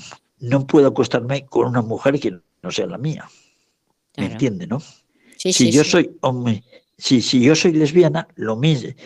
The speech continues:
Speaker 1: lo mismo. O sea, no es el hecho de ser homosexual lo que, lo que es pecado. Eso no tiene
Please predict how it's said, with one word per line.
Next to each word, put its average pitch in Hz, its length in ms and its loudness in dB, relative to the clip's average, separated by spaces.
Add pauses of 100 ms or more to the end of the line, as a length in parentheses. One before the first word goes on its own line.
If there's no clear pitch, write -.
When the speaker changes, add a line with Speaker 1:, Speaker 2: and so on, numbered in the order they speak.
(260)
Speaker 1:
lo 120 200 0
mismo. 120 320 -4
O 95 80 -4
sea, 107 240 0 (280)
no 185 400 2
es - 400 0 (360)
el 131 220 -2
hecho 151 260 2
de 104 80 0
ser 117 200 0
homosexual 101 540 -2
lo 85 120 -4
que, 95 140 -6
lo 92 220 -6
que 107 200 -4
es - 180 -4
pecado. - 440 -10
Eso - 180 -4
no 139 120 -8
tiene 151 340 0